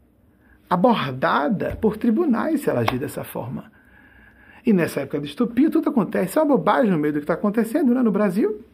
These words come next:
É uma, parece uma bobagem no meio de outras loucuras. É um horror que nem está se falando que é um horror.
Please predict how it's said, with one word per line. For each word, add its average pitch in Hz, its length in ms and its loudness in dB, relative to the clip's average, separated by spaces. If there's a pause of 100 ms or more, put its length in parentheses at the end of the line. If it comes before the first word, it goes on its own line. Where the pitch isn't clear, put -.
(100)
É 427 60 -4
uma, 415 180 0
parece - 420 0
uma 320 80 0
bobagem 233 580 2
no 208 100 4
meio 240 180 4
de 214 100 4
outras 262 420 2
loucuras. 285 720 2 (380)
É 262 80 2
um 262 80 6
horror 262 400 4
que 254 80 2
nem 262 160 6
está 262 280 0
se 240 160 -2
falando 226 340 2
que 240 80 -4
é 262 40 2
um 262 100 2
horror. 262 460 0